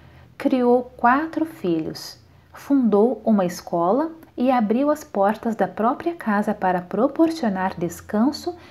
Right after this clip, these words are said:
a pessoas de todas as idades, vindas dos mais diferentes lugares. Quando Susan era jovem,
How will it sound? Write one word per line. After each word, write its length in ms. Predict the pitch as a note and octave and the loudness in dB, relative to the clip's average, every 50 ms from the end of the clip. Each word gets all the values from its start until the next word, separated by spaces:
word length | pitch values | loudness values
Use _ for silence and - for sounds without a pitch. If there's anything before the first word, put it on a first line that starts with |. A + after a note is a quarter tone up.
| - - - | -20 -8 -4
a 80 | G#3+ G#3 | -4 -4
pessoas 640 | - - F#3+ F3+ - - - G#3 G#3+ A3 A3+ A3 | -2 -2 -4 -4 -4 -4 0 0 2 4 2 2
de 140 | F3 F#3 F3+ | 0 -2 -6
todas 420 | F#3 - - A#3 C#4+ D4 D#4+ D4+ D4+ | -6 -2 0 0 2 2 2 2 2
as 140 | D4 D4 | 0 0
idades, 580 | D4 C4+ - F3 D3 C#3+ D3+ D3+ - D#3 - - - _ _ _ - | 0 -4 -2 -2 -2 -2 -4 -6 -8 -12 -12 -14 -20 _ _ _ -10
vindas 520 | G3 F3 E3 F#3+ G3+ G#3+ G#3+ A3+ A#3 A3 | -10 -6 -4 0 2 4 4 4 2 0
dos 200 | A3+ F#3+ F3 F3+ | -2 -6 -6 -4
mais 400 | F3+ F3 F3+ G#3 B3 D#4 E4 D#4+ | -2 -2 0 2 2 2 2 2
diferentes 680 | D#4+ C#4+ - - A3+ G3+ F#3 F#3 G#3+ C4+ C4+ - D4 - | -2 -4 -4 -2 -4 -2 0 0 0 0 -2 -4 -10 -8
lugares. 720 | - D4 C4 G#3 D#3 C#3+ - C#3+ C#3+ D3 - - - - - _ _ _ _ - - - - - - _ | -6 -4 -4 -4 -4 -4 -6 -6 -6 -8 -12 -14 -20 -20 -20 _ _ _ _ -20 -20 -20 -20 -20 -18 _
Quando 260 | - G4 G4 E4+ D#4+ | 0 2 4 4 2
Susan 360 | D#4+ - - C4+ A#3+ G#3+ G#3+ | 0 2 2 2 2 4 4
era 240 | G3 F#3 F3+ D#3+ D#3 | 2 4 2 0 0
jovem, 580 | D3+ - G3 G#3 G#3 G3 F3 F3 E3 D#3+ D#3+ | -2 2 4 4 4 4 2 0 -4 -6 -6